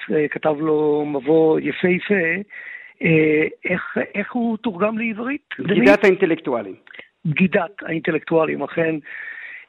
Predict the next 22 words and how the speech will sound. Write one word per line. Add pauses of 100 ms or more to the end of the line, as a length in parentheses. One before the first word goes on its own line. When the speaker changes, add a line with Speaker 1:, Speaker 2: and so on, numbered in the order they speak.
Speaker 1:
אה, (420)
אני
מציין
את (140)
זה (240)
מכיוון
שהוזכר
פה
שמו
של (320)
פאנו. (720)
פרנס (100)
פאנו,
שהוא
היום, (840)
אה, (380)
נתפס (140)
כדי-קולוניאליסט, (160)
כסופר,
אה,
או
כהוגה,